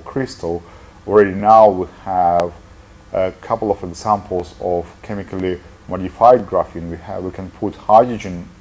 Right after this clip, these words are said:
on top of graphene and it would make, uh, graphene, or we can put fluorine and we can make fluorographene, if you want, two-dimensional Teflon. And the op-, opportunities here are practically endless because you can put other species on,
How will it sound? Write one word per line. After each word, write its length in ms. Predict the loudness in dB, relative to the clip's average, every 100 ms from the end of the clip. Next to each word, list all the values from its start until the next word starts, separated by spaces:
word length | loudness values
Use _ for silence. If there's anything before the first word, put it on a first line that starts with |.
| -16
on 100 | -10
top 120 | -6 -6
of 160 | -8
graphene 560 | 0 2 2 -4 -10 -10 -16 -20 -20 -14
and 180 | -12 -12
it 80 | -12
would 240 | -10 -10 -8
make, 260 | -6 -6 -8 -18 -20 -20 -14
uh, 320 | -8 -6 -6 -8 -14 -10
graphene, 680 | -8 -8 -2 0 0 -4 -10
or 60 |
we 100 | -10
can 240 | -10 -12 -14 -14
put 140 | -12 -12
fluorine 560 | -10 -2 4 4 2 -4 -14 -20 -18
and 200 | -14 -12
we 60 | -12
can 200 | -12 -12
make 220 | -10 -10 -14 -6
fluorographene, 760 | 0 2 2 -2 -8 -10 -8 -8
if 200 | -12 -12
you 60 |
want, 380 | -8 -8 -8 -12
two-dimensional 680 | -10 -8 -6 -8 -10 -12 -14 -4
Teflon. 580 | 0 0 -2 -8 -8 -14 -20 -20 -20 -10
And 260 | -6 -6 -4
the 160 | -4
op-, 220 | 0 0 0
opportunities 640 | -8 -6 -6 -6 -8 -14
here 380 | -14 -8 -4 -2
are 60 | -2
practically 560 | -2 -4 -4 -10 -6
endless 440 | 2 2 0 -6 -8
because 460 | -12 -6 -6 -6
you 60 | -10
can 200 | -12 -14
put 360 | -10 -8 -8 -2
other 240 | 0 0
species 540 | -4 -10 -14 -12 -14 -10
on, 380 | -6 -6 -6